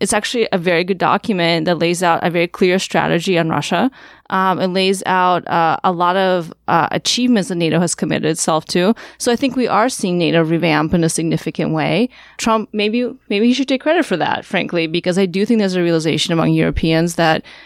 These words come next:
you know, we have to start thinking about our own strategic autonomy and our own spending on defense and security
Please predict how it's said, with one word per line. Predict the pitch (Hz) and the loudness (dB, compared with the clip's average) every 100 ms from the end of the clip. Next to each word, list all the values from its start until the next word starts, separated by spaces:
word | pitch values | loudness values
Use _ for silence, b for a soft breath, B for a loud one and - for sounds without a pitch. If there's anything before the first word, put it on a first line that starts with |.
| B - | B -6
you | 202 | -2
know, | 180 | 0
we | 196 | 2
have | 208 185 - | 2 2 -6
to | 190 202 196 | -2 2 2
start | 208 - 175 190 | 0 0 0 0
thinking | 185 175 196 196 | 0 0 2 0
about | 180 160 165 | 0 2 2
our | 180 - | 2 0
own | 160 175 | 0 0
strategic | 185 - 175 180 | -2 -2 0 0
autonomy | 175 180 147 156 170 185 | 0 -2 0 2 2 2
and | |
our | 180 - | 0 0
own | 151 160 165 | 0 2 0
spending | - 196 165 170 | 0 0 2 2
on | 175 165 | 2 0
defense | 175 - 170 - | -2 -2 0 0
and | 175 | 0
security | 170 - 311 208 180 | -2 0 2 2 2